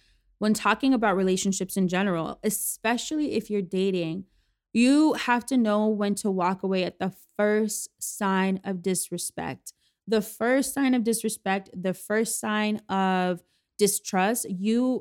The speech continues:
have to learn how to walk away from that. So quitting romantic relationships or, um, situationships that no longer serve you. This year, we saw a lot of people list out their ins and outs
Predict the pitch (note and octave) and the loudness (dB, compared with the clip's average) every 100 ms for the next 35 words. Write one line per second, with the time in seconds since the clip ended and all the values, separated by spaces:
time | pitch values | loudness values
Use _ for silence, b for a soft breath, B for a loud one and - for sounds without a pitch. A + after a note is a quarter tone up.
0 | - A3 A3 A3 G3+ G3 G3 F3+ F3 F#3 | -4 -4 -2 -2 0 0 0 -2 -2 -2
1 | F#3+ F#3+ E3+ E3+ - F3 - - - G3 | -2 -2 0 0 -4 -8 -8 -8 -6 -4
2 | F#3+ - B3+ D4+ D4+ D4 b b b b | -4 0 2 4 4 2 b b b b
3 | _ G3 A3 A3 G#3+ G#3+ - G3+ G3 F#3+ | _ 4 6 6 4 2 2 2 0 -2
4 | _ - G3 G3+ G3+ G#3+ - F#3+ F#3+ F#3 | _ -6 0 2 2 2 0 0 2 0
5 | F#3 - - F#3+ F#3 F3+ F3+ F3+ F3 - | -2 -8 -2 0 2 2 2 0 -2 -6
6 | F3 F3 E3+ D#3+ - D3 - A#3+ A#3+ A3+ | -8 -6 -4 -6 -8 -8 -6 -2 2 4
7 | B3 - A#3 - A#3 - F#3+ G3+ G3 F#3+ | 4 4 0 2 -2 -2 -2 0 0 0
8 | F#3 - F#3+ G#3+ F#3+ F3 - - b b | -2 -4 -2 -2 -2 -4 -4 -10 b b
9 | b _ _ F#3 A3 A3+ A3+ C#4+ C#4+ C4 | b _ _ 2 6 6 4 2 2 2
10 | A#3 - A#3 G#3 G3 F#3+ G3 - G#3 - | 0 0 -2 0 0 0 0 -2 -8 -2
11 | G3+ F#3 F#3 F3 - F3+ F3 F3+ - F#3 | 0 2 0 -2 -2 -4 -2 -4 -2 0
12 | F#3+ F3+ E3+ E3 F#3+ - - | 2 0 -2 -4 -6 -6 -10